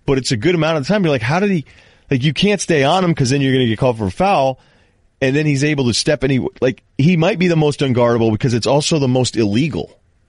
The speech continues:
we've ever seen from a player. And I don't think that's hating. I think that's just honest assessment of, of what we see. Cerruti.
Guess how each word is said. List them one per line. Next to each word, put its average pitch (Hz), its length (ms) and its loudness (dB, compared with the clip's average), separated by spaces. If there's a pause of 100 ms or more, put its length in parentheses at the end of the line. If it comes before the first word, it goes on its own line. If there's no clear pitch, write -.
we've 113 200 2
ever 98 180 2
seen 101 200 0
from 90 140 0
a 82 40 -2
player. 87 200 0
And 117 120 0
I 123 60 2
don't 175 140 0
think 170 160 -2
that's 131 160 -2
hating. 120 420 0
I 104 120 0
think 139 180 -4
that's - 180 -2
just - 300 -4 (440)
honest 127 380 0
assessment 123 640 0
of, 90 200 -4
of 101 160 0
what 98 200 0
we 127 100 2
see. 117 500 -2
Cerruti. 120 520 -2